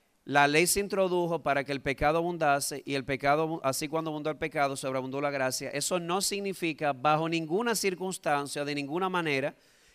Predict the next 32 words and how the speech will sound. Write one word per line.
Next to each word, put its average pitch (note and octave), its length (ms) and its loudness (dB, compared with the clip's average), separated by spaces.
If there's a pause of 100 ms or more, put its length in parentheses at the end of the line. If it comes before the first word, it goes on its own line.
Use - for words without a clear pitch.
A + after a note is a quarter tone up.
que F3 200 2
vamos F3 380 2
a F3 80 2
andar E3 300 2
en E3+ 80 -2
el F3 100 -4
pecado D#3+ 480 0
para D3+ 180 -2
que C#3+ 120 -6
la C3+ 100 2
gracia C3+ 320 -2
sobreabunde. D#3 680 0
¿Por G3+ 380 2
qué? C#3 380 -2 (540)
Porque D#3 280 4
nosotros F#3+ 800 2
hemos F3 380 2
muerto G3+ 520 0 (720)
al C#3 200 4
pecado. A#2 520 0 (580)
¿Y F3 140 2
en G3+ 140 4
virtud G#3+ 360 2
de C4 120 2
qué F3+ 240 2
hemos F3 280 0
muerto E3+ 300 -4
al D3+ 100 -2
pecado? G#2 440 -6 (680)
Vamos D#3 240 0
a C#3 60 4
ver. G#2+ 160 -2